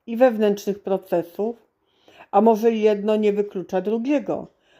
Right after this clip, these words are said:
Może to, co postrzegamy jako zewnętrzne istoty, jest w rzeczywistości częścią nas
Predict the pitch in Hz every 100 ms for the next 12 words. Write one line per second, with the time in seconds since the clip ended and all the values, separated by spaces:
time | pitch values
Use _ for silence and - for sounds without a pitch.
0 | _ 196 202 226 220 226 - 208 208 277
1 | - - - 320 247 196 165 160 175 -
2 | 170 160 175 160 175 196 226 - 330 269
3 | - - 170 160 - - - _ _ _
4 | _ - 202 254 262 277 - 220 214 -
5 | 233 226 226 - 214 202 - 202 190